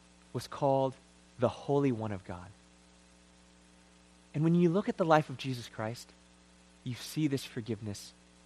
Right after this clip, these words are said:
all the time. It was Jesus Christ who was making people clean,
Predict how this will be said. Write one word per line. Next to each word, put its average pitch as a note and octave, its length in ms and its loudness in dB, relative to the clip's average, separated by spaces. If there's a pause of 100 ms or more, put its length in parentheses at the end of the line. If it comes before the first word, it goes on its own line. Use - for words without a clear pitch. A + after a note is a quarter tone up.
(280)
all A#2 220 -4
the A2+ 100 -6
time. F2+ 320 -12 (1800)
It E3 80 8
was D#3+ 160 2
Jesus F3 340 2
Christ D3 300 2
who C#3 80 -4
was A2+ 100 -4
making C3 280 0
people A#2+ 340 -6
clean, D#3+ 420 -2